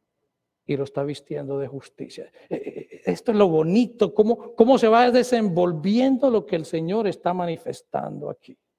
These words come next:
Versículo once de Mateo veintidós. El rey se asoma a ver a los invitados y dice, "Y vio allí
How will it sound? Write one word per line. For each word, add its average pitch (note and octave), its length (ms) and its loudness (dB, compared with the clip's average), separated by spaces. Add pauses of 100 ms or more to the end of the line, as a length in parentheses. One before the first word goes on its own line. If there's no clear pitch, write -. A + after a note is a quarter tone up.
(1200)
Versículo G#3 520 2
once A3+ 240 2
de A3 80 2
Mateo G#3 320 2
veintidós. G#3 500 0 (1160)
El B2 160 0
rey F3 220 2
se C#4 140 -2
asoma E3 560 -2 (720)
a C3 100 0
ver C#3+ 140 0
a F#3 40 2
los F3+ 180 -2
invitados F3+ 540 0
y D3+ 60 -4
dice, E3+ 240 -2
"Y F3 180 -2
vio A#3 300 4
allí A3+ 720 0